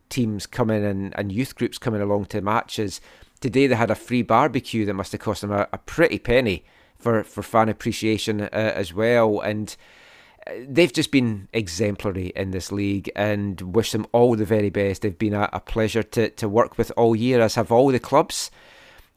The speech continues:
There's been teething issues. I mean, we're not gonna sugarcoat it. The, the streaming service has been awful at, at times. It's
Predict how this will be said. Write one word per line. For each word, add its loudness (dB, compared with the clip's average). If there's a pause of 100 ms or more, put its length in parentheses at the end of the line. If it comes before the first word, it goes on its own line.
(200)
There's -2
been -2
teething 2
issues. -2
I 4
mean, 2
we're 2
not 4
gonna 2
sugarcoat -4
it. -4
The, 2
the -6
streaming 0
service 0
has -2
been -6
awful -2 (140)
at, -2
at 0
times. 2
It's -2